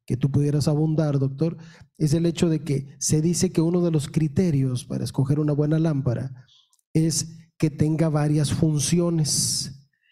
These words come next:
Y a veces las lámparas son muy limitadas en ese sentido, las lámparas económicas, por ejemplo, que vimos al inicio,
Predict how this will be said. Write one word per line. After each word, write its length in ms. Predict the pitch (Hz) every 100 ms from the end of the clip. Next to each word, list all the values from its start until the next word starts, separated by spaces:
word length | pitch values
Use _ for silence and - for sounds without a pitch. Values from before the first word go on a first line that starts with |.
| _
Y 140 | - 156
a 100 | 156
veces 720 | 196 202 185 180 165 - -
las 220 | 147 143
lámparas 400 | 143 156 151 165
son 140 | - 170
muy 240 | 165 220
limitadas 720 | 220 220 175 180 175 190 160
en 100 | 156
ese 200 | 151 143
sentido, 560 | 165 170 165 170 156 160
las 160 | 143 127
lámparas 460 | 135 135 151 139
económicas, 580 | 139 139 143 165 160 147
por 140 | 156
ejemplo, 360 | 143 147 151 170
que 100 | 151
vimos 320 | 127 143 143
al 120 | 143
inicio, 540 | 147 147 131 165 208